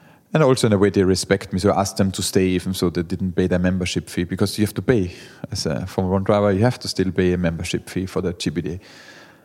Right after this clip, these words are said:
But the meetings were the only time where there was no one in the room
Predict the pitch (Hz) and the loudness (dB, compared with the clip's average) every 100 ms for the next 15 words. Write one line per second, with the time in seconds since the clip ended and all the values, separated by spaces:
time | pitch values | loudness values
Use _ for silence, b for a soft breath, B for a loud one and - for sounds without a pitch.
0 | B B B B - 110 113 123 113 165 | B B B B 0 0 4 4 4 4
1 | 180 175 139 123 127 - 156 185 196 202 | 4 2 4 2 2 4 4 6 4 4
2 | 180 113 139 160 B B B B 113 113 | 4 4 2 -2 B B B B 2 4
3 | 110 113 - 117 131 151 156 151 147 131 | 4 4 2 4 4 6 6 6 6 6
4 | 135 139 | 4 2